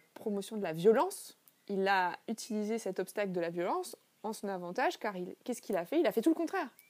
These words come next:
la non-violence. Tout le contraire de ce que, en fait, on aurait attendu d'un leader, qui était, « Oh, je vais me mettre en position de conflit face à eux. » Non.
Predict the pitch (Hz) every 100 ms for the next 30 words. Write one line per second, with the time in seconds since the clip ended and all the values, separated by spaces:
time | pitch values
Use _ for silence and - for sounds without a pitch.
0 | _ 202 233 311 220 165 - - _ _
1 | _ _ _ _ _ _ _ _ _ -
2 | 370 339 302 - 330 - - 214 214 -
3 | 240 196 262 262 208 196 196 202 - -
4 | 202 196 214 220 _ _ _ _ _ _
5 | _ 185 175 185 175 165 - _ _ _
6 | _ _ - 160 156 208 226 - 277 302
7 | 240 _ - 190 196 196 180 202 - 180
8 | 180 175 - 202 202 165 - 208 - 233
9 | 220 180 185 160 151 208 208